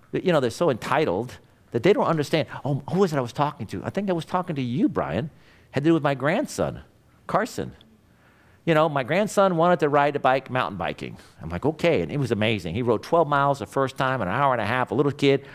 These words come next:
riding, like, the most crappy bike you can possibly imagine. Twelve miles, little tiny guy. I'm thinking, "Okay, this kid, he's on it." So I told him, "You know what?" So I immediately, what, buy him a bike,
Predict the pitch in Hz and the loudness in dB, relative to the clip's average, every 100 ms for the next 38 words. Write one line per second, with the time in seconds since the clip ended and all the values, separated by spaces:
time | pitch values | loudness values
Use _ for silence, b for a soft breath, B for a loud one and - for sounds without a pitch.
0 | B - 135 160 139 113 - 117 117 104 | B 0 2 2 0 -2 0 0 0 -2
1 | - 165 170 139 139 143 120 110 98 123 | 0 0 0 0 0 0 -6 -6 -2 -2
2 | 120 120 107 101 85 69 - b b b | 0 -2 0 0 -2 -10 -14 b b b
3 | b b - 202 196 214 170 139 185 190 | b b 4 4 6 6 6 4 2 2
4 | 190 180 202 160 117 120 110 147 165 - | 2 4 4 4 2 0 4 4 2 4
5 | 214 147 160 180 151 127 - _ 151 147 | 6 6 2 0 2 0 -2 _ 0 0
6 | - 147 185 143 - - b b b b | 2 6 6 4 -2 -12 b b b b
7 | b b _ - 107 110 233 277 190 113 | b b _ 0 0 4 6 8 6 2
8 | 147 160 240 220 135 139 254 269 170 139 | 2 6 4 4 -2 4 6 6 6 2
9 | - 165 208 202 170 120 - - | 2 4 4 4 0 0 -2 -12